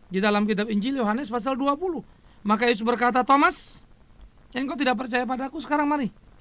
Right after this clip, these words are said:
datang dan pegang aku." Thomas terkejut. Langsung dia mengucap kata, "Ya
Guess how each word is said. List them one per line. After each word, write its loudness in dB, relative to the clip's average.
datang 4
dan 0
pegang 0
aku." -6
Thomas 4
terkejut. -2
Langsung 4
dia 6
mengucap 2
kata, 0
"Ya 12